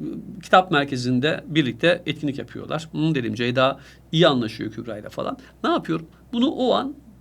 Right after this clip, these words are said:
doğal şekilde gözlemliyorum. E, ama sistematik gözlem ki genelde ölçme, değerlendirme amaçlı olarak sistematik gözlem kullanılır.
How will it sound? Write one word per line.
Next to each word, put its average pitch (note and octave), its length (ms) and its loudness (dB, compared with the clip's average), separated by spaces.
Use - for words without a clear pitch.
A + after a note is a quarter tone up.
doğal A3 300 2
şekilde E3+ 440 -6
gözlemliyorum. G2 800 -10
E, C3 240 4
ama F#3 160 2
sistematik A3+ 520 0
gözlem G3 380 2
ki - 160 -6
genelde F3+ 340 0
ölçme, E3+ 600 -4
değerlendirme D#3 760 2
amaçlı D3 400 -4
olarak D3 300 -4
sistematik C#3+ 500 -4
gözlem C#3+ 420 -2
kullanılır. G#2+ 640 -6